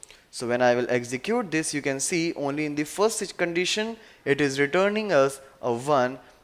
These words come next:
After that, all the three are having zero.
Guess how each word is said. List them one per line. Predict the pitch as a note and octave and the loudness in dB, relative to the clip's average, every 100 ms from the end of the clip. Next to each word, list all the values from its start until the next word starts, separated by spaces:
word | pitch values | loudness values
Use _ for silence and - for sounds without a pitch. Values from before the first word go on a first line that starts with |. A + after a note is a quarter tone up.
| _ _ _ _ - | _ _ _ _ 4
After | C3+ D3 G#3+ | 6 8 6
that, | F3+ D3 C#3 C#3 - - | 8 10 8 6 -10 0
all | C#3 F3+ G#3 | 4 4 4
the | |
three | G3+ - C#3+ C3+ - | -4 -2 -2 -2 -4
are | G2+ B2 | 2 2
having | A#2+ A2+ B2 C3+ | 4 2 0 -4
zero. | C3 B2+ D3 A#2+ F#2+ | -6 -2 0 0 -4